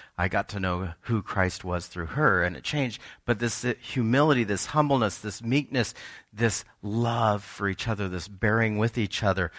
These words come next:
all these things, they get down to one thing.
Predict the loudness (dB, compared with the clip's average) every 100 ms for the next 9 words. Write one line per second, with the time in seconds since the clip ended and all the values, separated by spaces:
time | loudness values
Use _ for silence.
0 | -6 4 6 6 4 2 -2 0 0 2
1 | 2 6 6 6 2 0 4 6 4 0
2 | -2 0 0 -4 -12